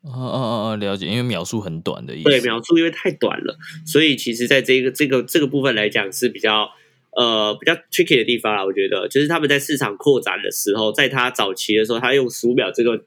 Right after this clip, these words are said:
Speaker 2: 这个机制，让他可以在短期之内，呃，可以收，收集到不错的用户量、流量，流量可以越来越大，同时也可以让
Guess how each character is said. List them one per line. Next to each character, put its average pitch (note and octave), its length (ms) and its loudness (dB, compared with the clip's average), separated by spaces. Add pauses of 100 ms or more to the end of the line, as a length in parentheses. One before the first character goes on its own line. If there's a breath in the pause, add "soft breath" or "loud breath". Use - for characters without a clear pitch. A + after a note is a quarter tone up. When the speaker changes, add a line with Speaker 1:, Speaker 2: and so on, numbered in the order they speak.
(140)
Speaker 2:
这 - 120 2
个 E3 100 4
机 B2 280 0
制， A#2+ 220 0
让 A#2+ 160 0
他 A#2+ 120 0
可 A#2 120 0
以 G2+ 80 4
在 A2 120 2
短 F#2+ 220 -2
期 G2+ 260 -4
之 A2+ 220 -2
内， A2+ 280 4 (320 loud breath)
呃， A#2 460 0 (680 loud breath)
可 D#3+ 160 4
以 F3 140 6
收， F3 280 2
收 F#3 220 2
集 D#3 100 0
到 C#3+ 140 4
不 - 120 -6
错 - 160 2
的 A#2+ 100 4
用 A#2+ 200 2
户 A2+ 220 0
量、 A2 240 2
流 A2 140 2
量， B2+ 300 0
流 B2 120 4
量 C#3+ 160 2
可 C3 80 0
以 - 40 0
越 B2 120 2
来 A#2+ 60 2
越 A#2+ 120 2
大， - 460 -2
同 B2 200 0
时 C3 300 0
也 A2+ 160 4
可 A2+ 160 -2
以 A2+ 140 4
让 A2 300 0